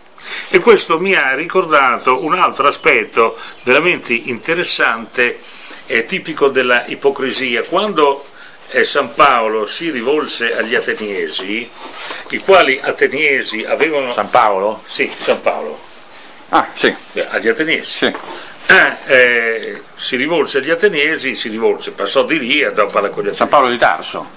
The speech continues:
Speaker 1: Sì, sì.
Speaker 2: Ah.
Speaker 1: Eh, gli Ateniesi, gli Ateniesi avvie-, avevano una statua a una divinità sconosciuta.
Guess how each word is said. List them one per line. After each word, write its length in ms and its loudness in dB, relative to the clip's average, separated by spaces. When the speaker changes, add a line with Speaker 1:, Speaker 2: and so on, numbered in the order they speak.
Speaker 1:
Sì, 240 -4
sì. 160 -8
Speaker 2:
Ah. 100 0
Speaker 1:
Eh, 180 4
gli 80 -8
Ateniesi, 680 2
gli 120 0
Ateniesi 580 2
avvie-, 380 2
avevano 760 0
una 460 0
statua 760 2
a 140 6
una 200 2
divinità 560 2
sconosciuta. 880 -4